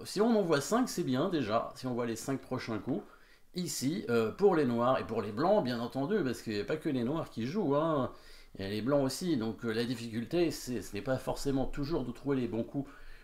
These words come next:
pour nous, c'est aussi trouver la bonne défense pour l'adversaire, et ensuite trouver les bons coups contre cette bonne défense. Et oui, c'est comme ça qu'on, on progresse, évidemment, hein,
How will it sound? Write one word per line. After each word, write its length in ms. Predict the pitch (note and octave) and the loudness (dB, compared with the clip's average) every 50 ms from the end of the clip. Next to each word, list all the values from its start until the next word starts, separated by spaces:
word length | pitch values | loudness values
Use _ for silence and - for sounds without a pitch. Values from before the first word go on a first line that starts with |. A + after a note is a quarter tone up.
| - - | -18 -6
pour 200 | - B2+ A2+ A2 | -2 0 2 2
nous, 200 | B2 F3+ F#3+ F3 | 2 2 0 0
c'est 160 | - - G#2+ | -2 -2 0
aussi 260 | B2 B2+ - - F#3 - | 0 0 -2 -4 -8 -8
trouver 220 | - - E3 D#3 | -4 -2 2 2
la 100 | B2+ A2 | 2 2
bonne 260 | A2 B2 E3+ F3 D#3 | 2 2 0 2 2
défense 320 | D#3 D#3+ D3+ - D#3+ C#3+ - | 0 -2 -2 -2 -4 -6 -4
pour 100 | B2+ G#2+ | -4 -4
l'adversaire, 440 | G#2+ G2+ A2 G#2+ - - C#3+ D3 | -4 -4 -6 -6 -4 0 2 2
et 100 | C#3+ D3 | 4 4
ensuite 360 | E3+ G3+ G3 - - B3+ A3+ - | 2 0 0 -2 -2 -2 -2 -2
trouver 240 | - - F3+ F3 | -4 -2 0 2
les 100 | E3 D#3 | 2 2
bons 140 | D3 E3+ E3+ | 0 0 -2
coups 240 | E3+ - G#3+ F3 - | -2 -4 -6 -6 -2
contre 300 | - B3 A3+ - - F#3 | -2 -2 0 -2 -4 -4
cette 220 | - - F3+ E3 | -2 -2 -2 -2
bonne 200 | C3+ D#3 E3 D#3 | 0 0 -2 0
défense. 500 | D3+ D#3 C#3+ - D#3+ E3+ F#3 E3+ - - | 0 -2 -2 -2 0 -2 -2 -2 -4 -4
Et 140 | - C#3+ D3+ | -2 0 0
oui, 160 | D#3+ E3 - - - - - - - - - - | 0 -2 -2 -6 -10 -10 -10 -12 -12 -14 -16 -14
c'est 180 | - - B2+ C3 | -8 -4 -4 -2
comme 180 | B2+ C3 B2 | -2 -2 -4
ça 200 | A2+ - C#3 D3+ | -2 -2 -2 -2
qu'on, 500 | D#3 D3+ - C#3+ C#3+ C3+ B2 A2 A2+ A2 - | -2 0 0 2 2 4 4 2 2 0 0
on 60 | C3 | -4
progresse, 560 | B2+ - - A2 G2+ F2 G#2+ A#2+ E3 D#3+ - G2 | -4 0 0 0 2 2 2 0 0 -2 -4 -6
évidemment, 580 | F#2 F2 F2 F2+ F2 D#2+ F#2+ B2 D3 B2 G2+ | -6 -4 -4 -4 -6 -4 -2 0 0 0 0
hein, 340 | B2+ D3 D3 A#2+ G2+ G2+ F#2 | 0 0 0 0 0 -2 -4